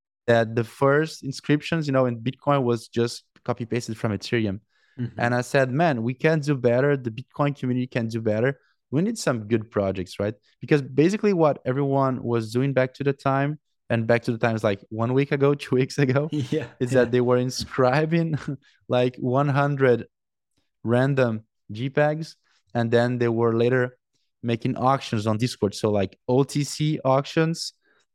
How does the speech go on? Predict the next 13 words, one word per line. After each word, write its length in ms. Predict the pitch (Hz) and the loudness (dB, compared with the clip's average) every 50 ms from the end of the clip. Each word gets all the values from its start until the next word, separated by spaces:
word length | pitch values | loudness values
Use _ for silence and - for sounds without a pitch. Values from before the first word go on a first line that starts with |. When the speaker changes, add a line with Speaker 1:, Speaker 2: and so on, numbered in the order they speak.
| _ _ _ _ | _ _ _ _
Speaker 1:
with 300 | 113 120 135 127 123 - _ _ _ - | -2 0 0 -2 -2 -8 _ _ _ -18
very, 400 | 117 117 - 170 180 185 180 175 | -16 -10 -6 -4 -2 -2 -2 0
very 220 | 156 165 160 160 147 | 2 2 4 4 4
high 200 | 147 139 135 139 | 2 0 0 -2
prices, 440 | - - 135 127 123 120 - 110 | -2 0 0 2 2 0 -2 -2
like, 180 | 117 110 110 - | -2 -2 -2 -4
zero 280 | - - - 143 147 139 | -6 -4 0 0 0 0
point 260 | - 147 135 131 123 | 0 -2 -2 -2 -2
one 300 | 127 131 135 139 139 127 | -2 -2 0 -2 -2 -2
Bitcoin 440 | 127 135 - - - 143 135 135 127 | -4 -6 -8 -4 -2 0 2 2 2
or 160 | 113 107 104 | 2 0 0
one 320 | 104 110 127 131 131 127 123 | 0 0 0 0 0 -2 -2
Bitcoin. 480 | 131 135 - - 147 143 143 143 143 | -4 -4 -2 0 2 2 2 0 -2